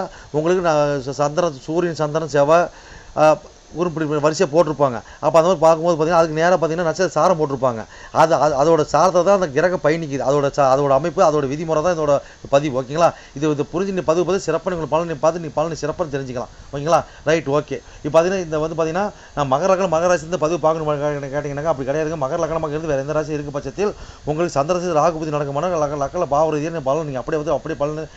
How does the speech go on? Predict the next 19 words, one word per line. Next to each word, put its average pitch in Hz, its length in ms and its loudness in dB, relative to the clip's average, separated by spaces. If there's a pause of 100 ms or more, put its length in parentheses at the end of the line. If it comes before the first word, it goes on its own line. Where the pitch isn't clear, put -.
(120)
நீங்க 143 140 -4
ஹண்ட்ரட் 147 180 -4
பர்சன்ட் - 160 -12
சிறப்பா 151 200 -2
இருக்கும், 127 200 -6
ஓகேங்களா? 143 220 -2 (280)
சரி, 143 160 -4
ரைட். 131 180 -6 (260)
அப்ப 139 180 0
எத்தனை 190 180 -6
கோடி 160 160 -4
தசா 165 180 -2
புத்தின்னு 160 300 -8
கேட்டீங்கன்னாக்கா, 156 400 -6
இது 160 100 -6
உங்க 139 100 -8 (140)
ஏழு 185 220 -4
கோடியான 165 340 -6
சந்திர 147 260 -6